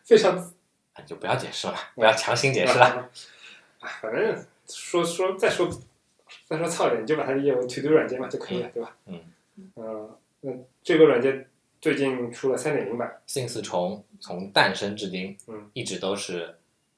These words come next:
Speaker 2: 就是这个G T D类软件的一个翘楚，对吧？
Speaker 1: 对。
Speaker 2: 非常受瞩目的
Speaker 1: 对。
Speaker 2: G T D软件类型里面的这样的一个明星产品。
Speaker 1: 对。
Speaker 2: 呃。
Speaker 1: 而且基本上，他们，他们公-，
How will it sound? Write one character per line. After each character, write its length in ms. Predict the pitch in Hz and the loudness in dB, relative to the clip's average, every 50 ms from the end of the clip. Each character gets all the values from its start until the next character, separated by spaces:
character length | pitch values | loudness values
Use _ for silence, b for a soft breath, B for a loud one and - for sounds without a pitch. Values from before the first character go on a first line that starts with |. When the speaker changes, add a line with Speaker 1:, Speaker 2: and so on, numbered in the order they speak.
| _ _ _ | _ _ _
Speaker 2:
就 120 | - 95 | -10 -10
是 180 | 92 - 90 87 | -10 -10 -12 -12
这 120 | 87 90 | -10 -10
个 200 | 85 85 85 82 | -10 -8 -10 -10
G 160 | 82 92 98 98 | -6 -6 -6 -4
T 160 | 101 113 101 | -4 -6 -6
D 180 | - 92 90 | -6 -6 -4
类 200 | 92 95 95 90 | -2 -2 0 0
软 220 | 90 85 76 73 - | 0 -2 -4 -6 -6
件 220 | - 87 90 90 | -8 -8 -6 -6
的 160 | 87 82 80 | -6 -8 -8
一 60 | 80 80 | -8 -8
个 120 | 87 85 | -10 -10
翘 300 | - - - 113 - - | -6 -2 -2 -2 -2 -2
楚， 160 | - - - _ _ _ _ _ _ _ _ _ _ _ _ | -6 -14 -20 _ _ _ _ _ _ _ _ _ _ _ _
对 120 | - - | -10 -8
吧？ 80 | - - | -8 -8
Speaker 1:
对。 100 | - - - _ _ _ _ | -8 -12 -18 _ _ _ _
Speaker 2:
非 160 | - 127 110 | -6 -4 -4
常 180 | 117 98 95 | -2 -4 -4
受 200 | - - 101 92 | -4 -4 -4 -4
瞩 100 | - 90 | -6 -8
目 200 | 80 78 82 87 | -12 -10 -10 -8
的 160 | 87 90 82 78 | -6 -4 -4 -4
Speaker 1:
对。 140 | - - - - _ _ _ | -4 -6 -10 -16 _ _ _
Speaker 2:
G 120 | - 98 95 | -6 -6 -4
T 120 | - - | -4 -6
D 140 | - 101 98 | -4 -2 -2
软 260 | 101 95 85 76 - | 0 -2 -2 -6 -8
件 380 | - - 92 87 82 82 85 - _ _ _ _ _ _ _ _ _ _ | -8 -6 -6 -6 -6 -10 -14 -18 _ _ _ _ _ _ _ _ _ _
类 220 | 104 101 98 95 | -4 -2 -2 -2
型 240 | 90 - 87 85 85 | -2 -6 -10 -10 -12
里 80 | 80 | -12
面 160 | 78 78 78 80 | -12 -12 -12 -12
的 40 | |
这 80 | 78 90 | -10 -8
样 120 | 87 85 82 | -8 -8 -8
的 80 | 82 | -10
一 40 | 80 | -12
个 60 | 82 | -12
明 140 | 85 80 80 82 | -12 -12 -12 -10
星 160 | - 95 95 | -10 -10 -10
产 200 | 90 85 87 - | -10 -12 -14 -14
品。 120 | - - - _ _ | -16 -20 -20 _ _
Speaker 1:
对。 140 | _ - 113 - - - _ _ _ _ _ _ _ _ _ _ _ _ _ _ _ _ _ | _ -8 -8 -8 -10 -16 _ _ _ _ _ _ _ _ _ _ _ _ _ _ _ _ _
Speaker 2:
呃。 400 | - 90 85 82 82 80 80 80 | -12 -12 -10 -10 -10 -10 -12 -12
Speaker 1:
而 160 | - 113 113 | -10 -10 -10
且 500 | 113 - - 117 113 104 104 101 101 101 - _ _ _ _ _ _ _ _ _ _ _ _ | -8 -6 -6 -6 -6 -6 -10 -14 -16 -18 -20 _ _ _ _ _ _ _ _ _ _ _ _
基 200 | - 165 160 160 | -6 -4 -2 0
本 240 | 156 147 - - - | 0 0 -2 -2 -6
上， 640 | - - 120 113 113 110 110 107 104 104 104 104 - _ _ _ _ _ _ _ _ _ _ _ _ _ _ _ _ _ _ _ _ | -8 -6 -4 -4 -4 -4 -6 -6 -8 -10 -14 -16 -20 _ _ _ _ _ _ _ _ _ _ _ _ _ _ _ _ _ _ _ _
他 160 | - - 165 | -8 -6 -4
们， 200 | 165 160 156 - | -4 -4 -6 -8
他 200 | - - - 180 | -10 -6 -4 -2
们 160 | 175 170 - | 0 0 -2
公-， 360 | - - 170 175 180 180 - | -2 -4 -4 -4 -6 -6 -10